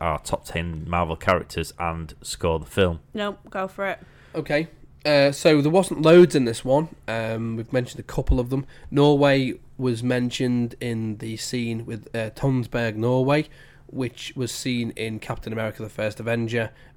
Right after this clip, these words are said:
Speaker 3: and will be seen in another film in the future,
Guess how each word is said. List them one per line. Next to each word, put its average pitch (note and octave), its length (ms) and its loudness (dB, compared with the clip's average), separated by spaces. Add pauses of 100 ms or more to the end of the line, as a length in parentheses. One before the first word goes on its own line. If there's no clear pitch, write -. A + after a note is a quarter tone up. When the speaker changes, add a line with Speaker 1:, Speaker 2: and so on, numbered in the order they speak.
Speaker 3:
and A2 280 -4
will G#2+ 80 -6
be A2 120 -8
seen G#2+ 280 -8
in G2+ 200 -8
another G#2+ 320 -6
film G#2+ 380 -6
in G2+ 140 -8
the G#2 80 -10
future, A2+ 520 -6